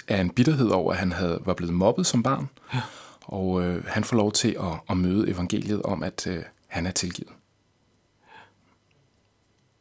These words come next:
Speaker 2: Niklas, vi glæder os til at høre dine andagter.
Speaker 1: Ja.
Speaker 2: Og når du, kære lytter, har hørt en andagt, så kan det være,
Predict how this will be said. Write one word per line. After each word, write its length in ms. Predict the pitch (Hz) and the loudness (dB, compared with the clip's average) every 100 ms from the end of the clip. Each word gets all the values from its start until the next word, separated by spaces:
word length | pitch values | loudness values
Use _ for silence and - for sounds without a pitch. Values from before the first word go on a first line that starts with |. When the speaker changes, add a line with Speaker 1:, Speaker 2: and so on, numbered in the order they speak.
| _ _ _ _ | _ _ _ _
Speaker 2:
Niklas, 340 | 117 104 95 - | 0 2 2 2
vi 80 | |
glæder 260 | 101 110 131 | 4 6 6
os 100 | 127 | 4
til 140 | - | 2
at 60 | 123 | 4
høre 160 | 110 123 | 4 4
dine 240 | 135 107 | 2 2
andagter. 460 | 92 - 117 - - - _ - | 0 -2 -8 -10 -20 -20 _ -14
Speaker 1:
Ja. 60 | 113 - _ _ _ - - - - - - - - - _ _ _ _ _ | -14 -14 _ _ _ -20 -20 -18 -20 -20 -20 -20 -20 -20 _ _ _ _ _
Speaker 2:
Og 140 | - 110 | 4 6
når 100 | 123 | 8
du, 140 | 143 | 6
kære 280 | 156 151 131 | 6 8 10
lytter, 260 | 113 123 151 | 8 8 6
har 440 | 120 104 90 - | 6 4 4 0
hørt 200 | - 117 | 2 4
en 100 | 113 | 6
andagt, 380 | 95 120 139 131 | 6 6 2 -2
så 180 | - 117 | -2 -2
kan 120 | 110 | 2
det 100 | 113 | 6
være, 320 | 101 107 135 | 8 8 6